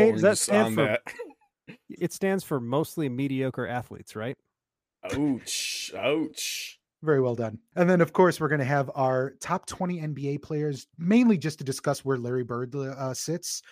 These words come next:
Speaker 3: That was a conversation from a couple weeks back. And, of course, finally, our dodgeball draft. We're gonna be picking our dodgeball teams.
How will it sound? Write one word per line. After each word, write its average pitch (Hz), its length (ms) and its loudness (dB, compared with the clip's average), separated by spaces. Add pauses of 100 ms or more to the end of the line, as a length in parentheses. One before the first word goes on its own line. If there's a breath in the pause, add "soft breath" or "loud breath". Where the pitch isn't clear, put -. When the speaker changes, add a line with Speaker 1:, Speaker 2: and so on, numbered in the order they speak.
(180 soft breath)
Speaker 3:
That 143 60 -4
was 120 100 -4
a 117 40 -8
conversation 120 480 -6
from 110 120 -8
a 110 40 -10
couple 117 240 -4
weeks 104 200 -10
back. 107 340 -10 (340 loud breath)
And, 160 200 2
of 151 100 -4
course, 143 220 0
finally, 127 500 -2
our 120 300 -6 (120)
dodgeball 104 640 -8
draft. 98 480 -14
We're 123 100 -4
gonna 135 120 -4
be 113 80 -6
picking 131 280 -6
our 120 220 -6
dodgeball 107 580 -8
teams. 95 460 -14